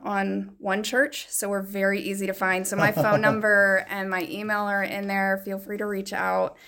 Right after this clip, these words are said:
Speaker 1: And then coming up in February, we have our, um, like, annual fundraiser. Um, so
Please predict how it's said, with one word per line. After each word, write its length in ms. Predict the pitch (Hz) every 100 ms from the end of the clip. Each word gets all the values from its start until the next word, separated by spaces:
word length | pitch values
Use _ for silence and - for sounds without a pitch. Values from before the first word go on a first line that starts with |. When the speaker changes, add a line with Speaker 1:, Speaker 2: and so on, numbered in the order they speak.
| - _ _
Speaker 1:
And 160 | 220 220
then 240 | 226 226
coming 360 | 226 233 233 262
up 160 | 294
in 160 | 285 233
February, 720 | 220 220 220 214 196 185 185
we 140 | 180
have 640 | 202 202 190 185 180 190 -
our, 600 | - 185 175 170 165 - -
um, 720 | 190 180 160 139 107 98 - - _ - _ _ _ _ _ _ _ _
like, 280 | 185 165 -
annual 360 | 208 214 202 185
fundraiser. 880 | - 339 320 147 175 - 170 208 214 - - -
Um, 680 | 190 180 170 139 131 - - _ _ _
so 640 | - - 214 196 190 180